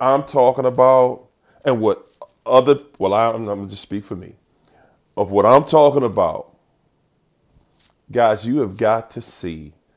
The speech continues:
The Tinder Swindler. This is a narcissist,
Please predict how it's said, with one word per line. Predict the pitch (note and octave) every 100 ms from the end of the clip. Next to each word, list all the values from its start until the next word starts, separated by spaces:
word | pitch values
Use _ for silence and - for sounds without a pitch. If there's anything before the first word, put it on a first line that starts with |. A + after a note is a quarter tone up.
| _ -
The | F2
Tinder | - - B2 A2+ G#2+ G#2 A#2 _
Swindler. | - - - G2 F2+ D2+ C#2+ - _ _ _ _ _ _ _
This | - B2 C3+ B2+ - - - _
is | A2+ A2 G#2+ G#2+ G#2 G2 - - _ _ _ _ _ _ _ _ _ _ _ _ _ _ _ _ _ _ -
a | A2+
narcissist, | G2 G2+ A#2 A#2+ - - - F#2+ F2+ - -